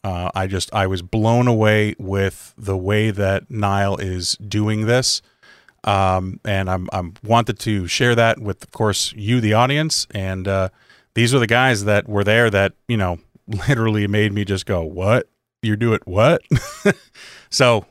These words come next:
of course, you know, brought, brought the two best people to, to come in and talk about it, and, uh, looking forward to our discussion today. So,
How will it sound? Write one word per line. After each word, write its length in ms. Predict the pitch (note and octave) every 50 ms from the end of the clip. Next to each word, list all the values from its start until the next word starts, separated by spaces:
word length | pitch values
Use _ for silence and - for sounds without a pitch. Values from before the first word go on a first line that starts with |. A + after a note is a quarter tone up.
| _ _ -
of 160 | - G#2 -
course, 340 | - C#3 C3+ C3 A#2 - -
you 80 | B2 A#2
know, 120 | A#2 G#2
brought, 340 | F#2 - A#2 A#2+ B2+ - _ - - - - - _ _ -
brought 160 | - A#2+ B2+
the 80 | A2+ G#2
two 140 | - C3+
best 240 | B2+ B2+ C3 C3 -
people 220 | - C3 - B2+ A2
to, 220 | A2 G#2+ G#2 G2+ -
to 180 | - G#2 G2
come 220 | F#2+ - B2 B2 B2+
in 80 | B2
and 100 | A2+ G#2
talk 240 | - A#2+ A2+ A#2+ A#2
about 300 | - C3 C3+ C3+ C3+ C#3+
it, 140 | D#3+ E3 - -
and, 360 | A#2 G#2+ G#2 G#2 G#2 G#2 G2+
uh, 260 | G#2+ G#2 G#2 G#2 G2+ - _ _ - - _ _ -
looking 240 | A#2 A#2+ - A#2+ G#2
forward 240 | - A#2+ A#2 A2+ -
to 80 | -
our 100 | A#2 A2+
discussion 480 | A2+ G#2+ - - - A#2+ A2+ - A2+ G2+
today. 280 | - A#2+ A#2+ A#2+ A2 G2
So, 280 | - - A#2+ G#2+ G#2+